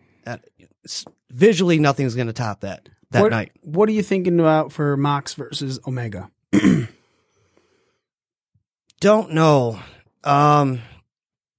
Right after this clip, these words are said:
Speaker 1: I have a, I have a kind of an unfortunate feeling that I might be disappointed by it.
Speaker 2: Really? Why is that?
Speaker 1: Um, 'cause there's just so much hype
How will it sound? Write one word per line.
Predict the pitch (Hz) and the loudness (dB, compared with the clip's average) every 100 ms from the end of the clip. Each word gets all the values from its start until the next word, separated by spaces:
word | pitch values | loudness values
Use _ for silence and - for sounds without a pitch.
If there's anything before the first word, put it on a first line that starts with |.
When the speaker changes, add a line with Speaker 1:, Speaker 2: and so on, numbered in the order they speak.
| _ _ _ _ _ - | _ _ _ _ _ -4
Speaker 1:
I | 156 | 0
have | 220 | 2
a, | 220 147 _ _ - | 0 -4 _ _ -4
I | 190 | -2
have | 208 | 0
a | |
kind | 190 196 190 | -2 0 0
of | |
an | 151 | 0
unfortunate | 131 135 - 170 - 156 123 | 0 -2 0 -2 0 -4 -4
feeling | - 147 143 | 0 2 2
that | 135 | 2
I | 127 | 2
might | 139 131 | 2 2
be | |
disappointed | 123 131 117 117 120 117 | -2 -2 -4 -2 -2 -2
by | 101 101 | -4 -8
it. | 95 - _ | -10 -16 _
Speaker 2:
Really? | 202 226 165 | 0 0 2
Why | 160 175 | 2 2
is | 165 | 0
that? | 139 - - _ _ _ _ _ _ _ _ _ _ _ _ _ - | -6 -10 -20 _ _ _ _ _ _ _ _ _ _ _ _ _ -2
Speaker 1:
Um, | 170 190 190 190 - _ _ _ _ _ _ _ _ _ _ - | 2 4 4 2 -2 _ _ _ _ _ _ _ _ _ _ -6
'cause | 185 190 | -2 2
there's | 233 214 | 2 2
just | 240 247 - - - _ _ _ _ _ | -2 -4 -4 -6 -8 _ _ _ _ _
so | - - - 202 202 | -12 -6 0 2 2
much | 196 185 - - | 0 -2 -6 -10
hype | - 180 202 214 | -8 -4 -2 -4